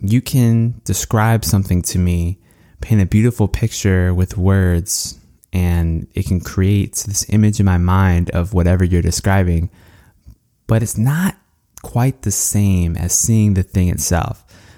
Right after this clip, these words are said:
So that's what I'm getting at with this mental model. The map is not the territory.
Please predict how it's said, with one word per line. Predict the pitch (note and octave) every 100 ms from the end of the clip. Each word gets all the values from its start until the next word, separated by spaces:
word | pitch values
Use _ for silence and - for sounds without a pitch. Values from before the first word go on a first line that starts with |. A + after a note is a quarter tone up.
| _
So | - A2+
that's | C#3 D3
what | C#3
I'm | B2+
getting | G2+ G2 F#2
at | F#2 -
with | F#2 F2 -
this | G#2+ G2 F#2
mental | F2+ - E2
model. | - - - A2+ - _ _ - -
The | G2
map | F2+ G2 A2 G#2+ -
is | - F#2
not | F#2 F2+ F2 -
the | -
territory. | - D#2+ D#2+ - - - B2+